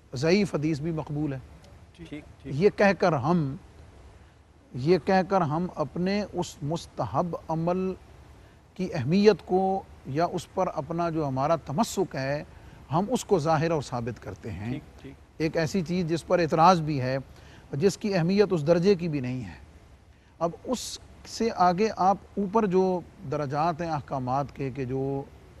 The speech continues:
Speaker 1: सुन्नतें हैं और सुन्नत में फिर सुन्नत मुअक्कदा है, सुन्नत मुअक्कदा से ऊपर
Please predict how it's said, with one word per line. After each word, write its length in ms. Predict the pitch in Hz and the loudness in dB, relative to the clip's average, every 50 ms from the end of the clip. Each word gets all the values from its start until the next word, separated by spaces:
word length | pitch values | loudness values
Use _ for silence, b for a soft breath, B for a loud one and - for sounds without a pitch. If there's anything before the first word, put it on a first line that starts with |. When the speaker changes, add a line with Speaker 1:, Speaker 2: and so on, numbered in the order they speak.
| - 131 | -18 -14
Speaker 1:
सुन्नतें 540 | - - 156 160 180 185 180 - 175 165 | -8 -4 -2 0 0 0 0 -2 -4 -4
हैं 260 | 151 143 147 139 131 131 - - B B B B B B B B - | -4 -4 -4 -6 -8 -10 -14 -20 B B B B B B B B -6
और 120 | 139 135 | -4 -4
सुन्नत 420 | - - 160 160 170 180 185 - 165 | -4 -4 -2 0 2 2 0 0 0
में 160 | 170 170 160 | -2 -2 -2
फिर 140 | 139 - 143 | -2 -4 -6
सुन्नत 400 | - - 156 156 160 160 143 151 | -6 -4 -4 -2 -2 -2 -2 -2
मुअक्कदा 540 | 139 131 123 123 - - 160 147 151 147 143 | -2 -2 -2 -4 -4 -4 -4 -2 0 0 0
है, 240 | 143 139 139 135 127 | -2 -2 -4 -4 -6
सुन्नत 400 | - - 147 151 156 156 123 147 | -6 -8 -8 -6 -4 -4 -4 -4
मुअक्कदा 500 | 143 131 127 127 120 - 156 143 147 143 | -4 -4 -4 -6 -6 -6 -6 -6 -6 -6
से 140 | 131 - 151 147 - | -6 -8 -10 -10 -10
ऊपर 380 | 147 135 - - 151 143 139 | -10 -10 -8 -6 -4 -4 -4